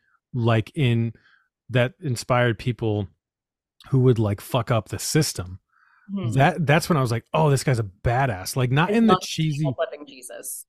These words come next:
Speaker 1: Yeah, like, not in the cheesy, but even his teachings are incredibly subversive. And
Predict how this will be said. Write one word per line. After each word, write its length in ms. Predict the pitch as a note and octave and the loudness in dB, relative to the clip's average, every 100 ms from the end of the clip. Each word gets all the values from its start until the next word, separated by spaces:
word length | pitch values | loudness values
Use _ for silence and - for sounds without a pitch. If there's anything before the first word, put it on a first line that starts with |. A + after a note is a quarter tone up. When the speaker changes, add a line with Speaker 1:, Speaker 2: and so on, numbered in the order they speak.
| _ | _
Speaker 1:
Yeah, 340 | D#3+ G#3+ G3 D3 | 4 4 4 2
like, 180 | D3+ | 0
not 120 | D#3 A3 | -2 -2
in 80 | |
the 80 | B3+ | -4
cheesy, 480 | - - D#3+ D3+ C3+ | -6 -4 -2 -2 -4
but 280 | C#3 C3 D#3 | -6 -2 2
even 280 | F#3+ G#3+ G#3+ | 2 4 4
his 180 | D3+ | 2
teachings 480 | - G3+ G3 D3+ A2 | 0 -4 -2 -2 -2
are 100 | A2+ | -2
incredibly 800 | A#2 A2 - - E3+ E3+ C3 A#2+ | -2 -4 -8 0 2 2 0 -2
subversive. 880 | G#2+ A#2 G2 G2+ A#2+ C3+ F#3+ G3+ - _ - - - - - | -2 -6 -6 -2 0 4 4 4 -2 _ -20 -20 -20 -20 -4
And 480 | C#3 B2+ B2+ A#2+ | 2 4 2 0